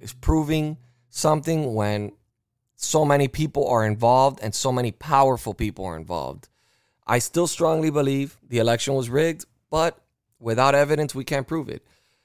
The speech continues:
I mean, we, we do have affidavits, we have enough, but is it enough to overturn an election? And that, th-, the likelihood of that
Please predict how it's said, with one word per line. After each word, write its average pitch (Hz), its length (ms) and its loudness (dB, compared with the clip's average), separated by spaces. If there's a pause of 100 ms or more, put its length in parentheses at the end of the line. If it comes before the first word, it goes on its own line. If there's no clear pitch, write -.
(160)
I 113 100 -2
mean, 120 500 0
we, 135 180 0
we 143 160 2
do 143 180 2
have 160 200 4
affidavits, 123 680 2
we 123 100 2
have 127 160 2
enough, 131 260 0
but 117 120 0
is 110 100 -2
it 110 100 0
enough 135 420 2
to - 260 -8
overturn 123 640 0
an 104 140 -2
election? 101 640 -4 (840)
And 110 600 0
that, 113 340 -4
th-, 127 160 -10
the 123 100 4
likelihood 135 520 2
of 113 120 -2
that 135 400 2